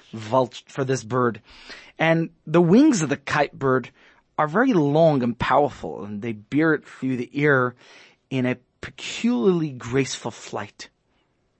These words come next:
And this is why it has been called the kite, because it represents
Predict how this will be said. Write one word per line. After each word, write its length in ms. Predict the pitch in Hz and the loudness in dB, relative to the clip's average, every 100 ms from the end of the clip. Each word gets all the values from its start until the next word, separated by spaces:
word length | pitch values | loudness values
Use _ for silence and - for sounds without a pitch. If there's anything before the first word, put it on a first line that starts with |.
| _ _ _ - | _ _ _ -8
And 100 | 131 | -2
this 180 | 240 208 | 2 0
is 120 | 131 | -2
why 460 | 131 151 135 123 - | 0 2 2 0 -8
it 100 | 120 | -10
has 140 | 117 110 | -10 -8
been 180 | 117 | -10
called 580 | 117 - 135 127 117 - _ _ _ _ | -10 -2 0 0 -2 -6 _ _ _ _
the 400 | 113 120 117 117 - | -8 -4 -4 -8 -8
kite, 460 | - 226 - - _ _ _ - - _ _ - | -4 -4 -4 -20 _ _ _ -20 -20 _ _ -8
because 380 | 139 - 156 139 | -4 0 2 2
it 80 | |
represents 720 | 147 170 151 135 135 185 - | -2 -2 -4 -4 -2 -2 -4